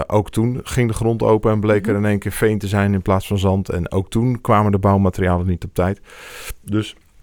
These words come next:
Speaker 1: wat ik daarmee wil zeggen is, het, het, ik denk dat er wel een beetje in het genetisch materiaal van de bouw zit dat je altijd wel met onbekendheden om leert gaan. Anders kun je namelijk een project niet doen.
Speaker 2: Ja.
Speaker 1: De grap alleen is, is, eh,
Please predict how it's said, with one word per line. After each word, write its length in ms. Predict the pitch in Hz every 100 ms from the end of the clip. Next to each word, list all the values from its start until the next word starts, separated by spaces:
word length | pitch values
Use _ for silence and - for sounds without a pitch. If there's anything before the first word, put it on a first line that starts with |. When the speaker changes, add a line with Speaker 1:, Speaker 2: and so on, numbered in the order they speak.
| _ _ _ - _ _ -
Speaker 1:
wat 160 | - 92
ik 60 |
daarmee 240 | 98 104 95
wil 100 | 92
zeggen 320 | 117 117 113
is, 180 | 104 - - - - -
het, 280 | - 113 -
het, 180 | - 113 - _
ik 180 | 117 104
denk 180 | 131 143
dat 140 | 135
er 60 | 113
wel 120 | 117
een 100 | 113
beetje 220 | 110 107
in 60 | 110
het 80 | 95
genetisch 400 | - 107 117 104
materiaal 540 | 104 98 92 101 120
van 160 | 107 98
de 60 |
bouw 240 | 85 98 113
zit 160 | 101
dat 100 | 98
je 100 | 98
altijd 440 | - 107 - 117 120
wel 240 | 95 90
met 420 | 90 87 87 - - - -
onbekendheden 720 | - 90 90 92 87 80 87 -
om 260 | 123 104 -
leert 280 | 85 78
gaan. 320 | - 82 67 71 -
Anders 320 | 107 104 95
kun 140 | - 90
je 60 |
namelijk 320 | 85 78 82
een 100 | 90
project 300 | - 71 76
niet 280 | 80 82 - - - -
doen. 300 | 135 135 78 - _
Speaker 2:
Ja. 120 | - - _ - - _ - - -
Speaker 1:
De 100 | -
grap 260 | - 110 -
alleen 220 | 76 78
is, 240 | 113 - - - - - - -
is, 420 | - 92 90 -
eh, 480 | - 92 87 85 80